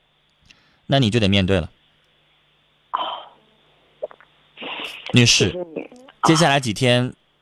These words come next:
Speaker 1: 呃，我们导播可能会给您打个电话，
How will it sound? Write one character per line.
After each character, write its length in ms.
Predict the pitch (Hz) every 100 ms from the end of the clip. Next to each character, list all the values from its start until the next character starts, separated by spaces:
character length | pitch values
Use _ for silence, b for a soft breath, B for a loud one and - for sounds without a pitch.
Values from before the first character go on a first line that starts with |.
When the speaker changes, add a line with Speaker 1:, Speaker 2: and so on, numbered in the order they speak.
| _ _ _ _ _ _
Speaker 1:
呃， 260 | - 117 104
我 100 | 110
们 80 | 107
导 160 | 123 87
播 160 | 104
可 140 | 123 104
能 160 | 85
会 120 | 104 110
给 120 | 92
您 160 | 90
打 180 | 110 78
个 80 | 82
电 180 | 104 92
话， 300 | 110 101